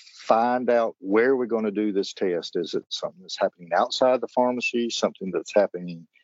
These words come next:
inside the pharmacy? Um, and we know the different types of tests. Um, we, we've got a good question from, from somebody, uh,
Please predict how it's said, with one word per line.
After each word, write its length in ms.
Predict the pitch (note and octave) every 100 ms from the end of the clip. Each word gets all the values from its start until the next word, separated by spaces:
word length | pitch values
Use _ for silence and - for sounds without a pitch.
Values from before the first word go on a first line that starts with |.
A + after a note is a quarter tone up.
| _ - _ _
inside 600 | B2 B2 A#2+ C#3+ B2+ A#2+
the 100 | A2
pharmacy? 720 | - C3 B2 B2 - B2+ A#2 A2+ _ _ _ -
Um, 720 | G2 F#2+ F#2 F#2 F#2 F#2 F2 _ _ - - -
and 440 | F#2+ F#2 F#2 F2+
we 120 | F#2
know 220 | F#2 G2
the 100 | F#2+
different 400 | F2+ A2 - A#2
types 440 | - - G#2+ - -
of 100 | F2+
tests. 500 | - E2+ D#2+ - - - - - -
Um, 240 | A2+ A2
we, 160 | B2 C3
we've 200 | C#3 A#2+
got 180 | - F3
a 60 | D3
good 240 | D3 C3
question 560 | - C3 A#2+ - C#3 A#2+
from, 360 | - A2 G#2+ -
from 240 | A2 G#2+
somebody, 560 | - - A#2+ A#2+ A#2 A#2
uh, 100 | A2